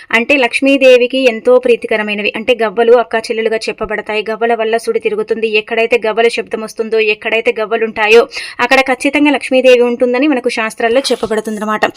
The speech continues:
గవ్వలు ఇంటికి తేగానే ఏంటంటే గనక ఎత్తి పెట్టకూడదండి. మనం పూజ చేస్తాం కదా, పౌర్ణమి రోజు కావచ్చు, అమావాస్య, అష్టమి, పంచమి, శుక్రవారం, గురువారం, ఇలా నార్మల్గా పూజ చేసినప్పుడు ఏంటంటే గనక ఐదు గవ్వలు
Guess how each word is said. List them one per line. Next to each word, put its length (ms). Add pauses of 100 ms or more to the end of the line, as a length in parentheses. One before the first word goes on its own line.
(340)
గవ్వలు 300 (120)
ఇంటికి 320
తేగానే 400
ఏంటంటే 340
గనక 140 (100)
ఎత్తి 240
పెట్టకూడదండి. 580 (120)
మనం 180
పూజ 140 (120)
చేస్తాం 320
కదా, 140 (100)
పౌర్ణమి 360
రోజు 200
కావచ్చు, 180 (220)
అమావాస్య, 600
అష్టమి, 360 (100)
పంచమి, 400 (120)
శుక్రవారం, 580
గురువారం, 440 (380)
ఇలా 120 (120)
నార్మల్గా 380
పూజ 140 (100)
చేసినప్పుడు 360
ఏంటంటే 300
గనక 240
ఐదు 160
గవ్వలు 220